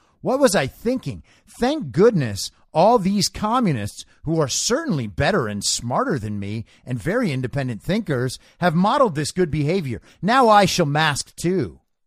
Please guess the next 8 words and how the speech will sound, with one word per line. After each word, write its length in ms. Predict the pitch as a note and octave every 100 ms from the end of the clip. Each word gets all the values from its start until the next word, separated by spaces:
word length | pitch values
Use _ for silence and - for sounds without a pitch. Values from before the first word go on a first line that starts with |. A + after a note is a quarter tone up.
| _ _ _ _ _ _ _ _ _ _ _ _ _
It's 200 | F#3+ F#3
coming, 340 | - B3 D3 G#2
commie. 280 | G#2+ A2
Don't 220 | A#2 F#3 G3+
worry. 280 | C#3+ G2+
Any 160 | A#2 D3
day 180 | C#3+ C3
now. 280 | F2 C2+